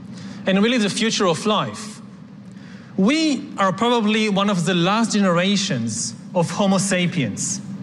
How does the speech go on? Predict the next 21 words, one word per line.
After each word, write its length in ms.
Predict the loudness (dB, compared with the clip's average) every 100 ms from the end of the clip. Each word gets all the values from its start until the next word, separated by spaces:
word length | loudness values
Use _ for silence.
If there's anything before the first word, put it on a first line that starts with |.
| -12 -12 -12 -12 -12 -10 -10 -12 -12 0
Within 320 | 2 4 4
a 60 | 2
century 560 | 2 0 2 2 2 2
or 100 | 0
two, 480 | 0 0 0 -2 -8 -16 -18 -20 -20 -20 -4
Earth 420 | 2 4 2 0
will 120 | 0 2
be 100 | 2
dominated 920 | 4 4 4 4 2 2 2 2 2
by 140 | 2
entities 840 | 2 2 4 2 2 0 0 -2 -6 -10 -12 -10 0
that 160 | 2
are 120 | 4
more 360 | 6 6 6 4
different 680 | 2 0 0 0 0 0 -2
from 320 | 0 0 2
us 580 | 0 0 0 -4 -6 -8 -14 -18 -2
than 240 | 2 4
we 160 | 6 4
are 120 | 2
different 680 | 2 -2 -2 -2 -2 -4 -6